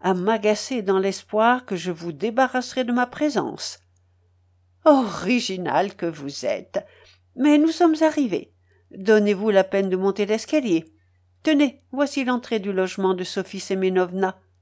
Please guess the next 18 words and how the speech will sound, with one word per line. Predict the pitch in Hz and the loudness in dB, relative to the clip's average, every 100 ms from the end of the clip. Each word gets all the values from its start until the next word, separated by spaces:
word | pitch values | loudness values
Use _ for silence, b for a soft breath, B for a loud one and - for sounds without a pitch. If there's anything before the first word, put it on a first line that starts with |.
| _ _ - | _ _ -10
Regardez, | 214 247 320 427 349 - _ _ - | -2 4 4 4 2 -4 _ _ 0
il | 311 | 4
n'y | 311 | 4
a | |
personne. | 320 311 - 285 180 131 _ _ _ _ _ _ - | 4 -2 2 2 2 -2 _ _ _ _ _ _ -8
Vous | 180 | 0
ne | 208 | 0
le | |
croyez | 202 233 240 254 | 0 -2 0 2
pas ? | 359 440 262 _ _ _ _ _ - | 2 2 -8 _ _ _ _ _ -16
Demandez | 160 196 175 139 165 233 339 | -4 0 0 0 -2 0 0
au | 208 | 0
Capernaumov. | - - - 185 180 165 156 196 330 403 285 - - - _ _ _ _ - | -2 -4 -2 -6 -4 -2 -2 -2 2 4 4 0 -12 -14 _ _ _ _ -4
Elle | 277 277 | -2 2
leur | 262 254 | 2 2
laisse | 254 240 | -2 -2
sa | - 240 | -4 -6
clé. | 240 214 156 | -4 -2 -2